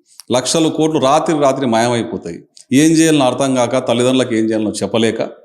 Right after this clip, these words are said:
ఆత్మహత్యలు చేసుకునే పరిస్థితి వస్తుంది. ముందుగా బెట్టింగ్ యాప్స్ను ప్రమోట్ చేసేటటువంటి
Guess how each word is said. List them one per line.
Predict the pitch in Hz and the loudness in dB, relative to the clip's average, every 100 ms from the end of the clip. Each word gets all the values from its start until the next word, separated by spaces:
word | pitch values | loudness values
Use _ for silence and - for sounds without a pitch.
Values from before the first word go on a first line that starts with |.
| _ 110 | _ -2
ఆత్మహత్యలు | 113 117 113 110 | -2 0 -2 -2
చేసుకునే | 98 95 104 | -2 -2 -4
పరిస్థితి | 95 95 95 - | -6 -6 -8 -10
వస్తుంది. | 87 - 80 - _ - - - - | -12 -14 -16 -20 _ -20 -20 -18 -2
ముందుగా | 127 143 175 | 2 4 4
బెట్టింగ్ | 170 127 123 - 185 196 | 2 0 -2 0 2 4
యాప్స్ను | 165 151 151 151 | 4 2 0 -2
ప్రమోట్ | 131 127 135 139 131 | 0 0 2 0 -2
చేసేటటువంటి | 127 123 127 123 120 113 113 | -2 -2 -2 -2 -2 -2 -2